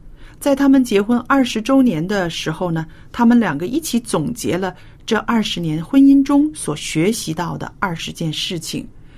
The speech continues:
很有意思。我在这儿呢，跟大家分享。那第一，我先把这二十件事情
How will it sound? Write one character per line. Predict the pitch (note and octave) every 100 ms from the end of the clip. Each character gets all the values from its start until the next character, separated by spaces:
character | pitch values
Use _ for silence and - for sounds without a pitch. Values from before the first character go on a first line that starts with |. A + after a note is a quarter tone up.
| -
很 | G3
有 | G3+ E3
意 | F3
思。 | E3 - -
我 | - D3+
在 | F3 F3
这 | F3+
儿 |
呢， | D#3+
跟 | D3+ D#3
大 | D#3+
家 | D3+ D#3+
分 | - F3+
享。 | - E3 - - - - - - -
那 | - B3
第 | B3 C#4+ C#4+ D4+
一， | -
我 | -
先 | F#3+ D4+
把 | A3+
这 | D3+
二 | - A#3
十 | G#3
件 | A3 G#3+
事 | A3
情 | G#3 E3+ D#3+